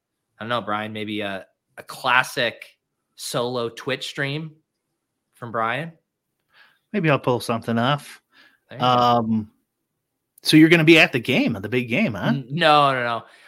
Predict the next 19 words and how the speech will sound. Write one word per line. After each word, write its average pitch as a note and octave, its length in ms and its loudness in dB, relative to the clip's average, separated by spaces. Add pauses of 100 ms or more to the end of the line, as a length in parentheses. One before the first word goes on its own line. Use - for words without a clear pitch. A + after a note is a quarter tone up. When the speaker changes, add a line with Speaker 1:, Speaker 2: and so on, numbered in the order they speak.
(220)
Speaker 1:
It's D#3 200 -4
not E3 220 2
even, E3+ 260 -6 (160)
so D#3 240 -6 (240)
the D3+ 100 -6
past F#3+ 320 2
couple G3 320 -4
years, C3+ 360 -4
Underdog C3 600 -4 (180)
has A#2+ 280 -6
posted D3 460 -8
up A#2+ 200 -4
in B2 180 -14
the G#2+ 60 -14
city D3 360 -6
where A#2 160 -8
the G#2+ 80 -14
Super D3 260 -8
Bowl A2+ 460 -12